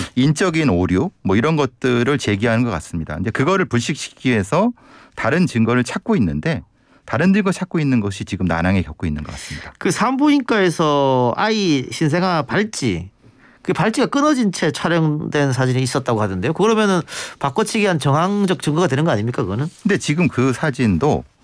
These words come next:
Speaker 1: 잘 이제 뭐 그걸 문제 제기하는 사람들은 그거죠. 끊어진 게 아니라 그냥 벗겨진 거다. 그러니까 지금까지 언론에 알려졌던 끊어졌다고 하는 거는 같은 사진인데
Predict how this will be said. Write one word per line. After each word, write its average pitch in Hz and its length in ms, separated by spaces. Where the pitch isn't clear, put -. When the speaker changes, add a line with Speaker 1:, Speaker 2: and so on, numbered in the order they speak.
Speaker 1:
잘 165 480
이제 107 220
뭐 104 140
그걸 120 280
문제 107 340
제기하는 131 380
사람들은 120 420
그거죠. 78 580
끊어진 226 460
게 175 80
아니라 151 240
그냥 170 180
벗겨진 98 500
거다. 78 300
그러니까 156 460
지금까지 156 760
언론에 143 400
알려졌던 110 760
끊어졌다고 214 640
하는 123 220
거는 165 320
같은 160 340
사진인데 117 720